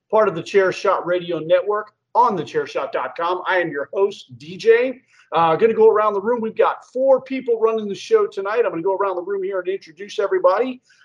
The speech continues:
First up is a guy who, uh, who I thought was gonna be on the injured reserve list tonight. Um, Jason, uh, how you doing there, buddy?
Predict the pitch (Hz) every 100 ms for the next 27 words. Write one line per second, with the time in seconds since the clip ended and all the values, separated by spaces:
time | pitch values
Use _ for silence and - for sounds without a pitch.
0 | _ 233 277 - 277 285 233 151 160 131
1 | 165 208 254 233 226 214 196 190 190 196
2 | 196 214 214 233 247 240 - 233 233 233
3 | 220 214 240 226 226 214 214 269 233 208
4 | 180 - 170 135 147 254 - _ _ _
5 | - 165 180 180 180 - 214 269 247 160
6 | 117 117 135 139 160 202 240 285 175 151